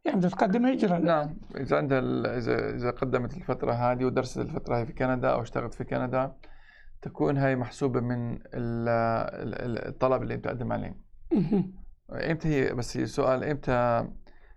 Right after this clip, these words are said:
Speaker 2: كانت؟
Speaker 1: حطش تفاصيل، إمتى كانت، ولا أي تفاصيل أخرى.
Speaker 2: آه، نعم.
Speaker 1: طيب، أنا من غزة، دارسة أشعة تشخيصية، وعندي خبرة حداشر سنة وثلاث أطفال تحت الثمان سنوات. إيش أفضل طريقة للهجرة؟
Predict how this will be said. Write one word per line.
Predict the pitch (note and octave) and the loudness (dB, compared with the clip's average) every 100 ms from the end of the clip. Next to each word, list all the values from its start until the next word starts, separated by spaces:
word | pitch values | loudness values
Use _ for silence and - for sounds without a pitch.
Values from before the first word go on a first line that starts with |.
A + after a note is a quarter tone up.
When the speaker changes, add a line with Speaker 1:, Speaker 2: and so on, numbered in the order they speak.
| - - D4+ | -16 -4 2
Speaker 2:
كانت؟ | A3 | 4
Speaker 1:
حطش | A3+ A#3+ F#3+ | 4 2 2
تفاصيل، | A3 - F#3+ G#3 F3 - B4+ F4+ | 2 2 2 4 2 0 0 2
إمتى | G3+ A3+ | 2 2
كانت، | - A3 G#3 G3 F#3+ - - - - E4 G3 - - - - - | 2 2 4 2 0 -6 -14 -18 -4 0 2 0 -8 -20 -20 -2
ولا | E4+ G#3+ G3+ - | 2 4 4 4
أي | B3 | 2
تفاصيل | G3 F#3+ D#4+ E4 E4+ | 2 0 0 0 -2
أخرى. | - - F#4 - - _ _ - | -6 -12 -14 -16 -20 _ _ -8
Speaker 2:
آه، | G#2+ G#2 - - | -6 -6 -8 -6
نعم. | - | -2
Speaker 1:
طيب، | - F3+ - - - - - F4+ | 2 2 0 -12 -18 -16 -2 2
أنا | A#3+ B3+ | 4 4
من | A#3+ | 4
غزة، | G#3+ A3 G3+ | 4 4 4
دارسة | F#3 A3 - - | 6 4 4 2
أشعة | - B3 G#3 | 2 2 4
تشخيصية، | F#3+ G#3+ - - F#3 A#3 G#3 | 4 2 2 0 2 2 4
وعندي | G3+ G3+ | 4 4
خبرة | G3+ A#3 G3+ | 4 4 4
حداشر | F3+ A3 G3 G#3+ | 4 4 4 2
سنة | F#3 A#3 | 4 4
وثلاث | G#3 G#3+ G3+ F#3+ | 4 4 4 2
أطفال | - - G3 F3 - - - - - - - - | -2 -2 -2 -2 -4 -14 -14 -14 -14 -14 -6 2
تحت | G3 - | 2 2
الثمان | G#3 A3 F#3 F3 | 0 4 4 4
سنوات. | A3 D#4 D#4 - - - | 2 2 0 -4 -6 2
إيش | B3+ G4 | 2 4
أفضل | B3+ G3 G3+ | 4 4 2
طريقة | F#3+ G#3 G#3 - | 2 2 2 2
للهجرة؟ | G3 F#3 D#3 D#3+ D#3+ E3+ | 4 4 4 4 4 2